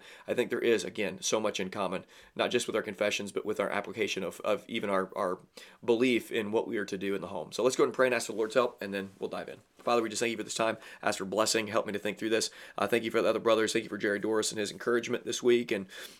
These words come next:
others that are thinking through and listening in. I just ask for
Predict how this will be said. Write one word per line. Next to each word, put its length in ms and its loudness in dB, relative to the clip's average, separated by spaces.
others 300 8
that 80 10
are 180 8
thinking 360 2
through 140 6
and 80 0
listening 300 2
in. 260 2
I 100 8
just 180 4
ask 240 4
for 420 -2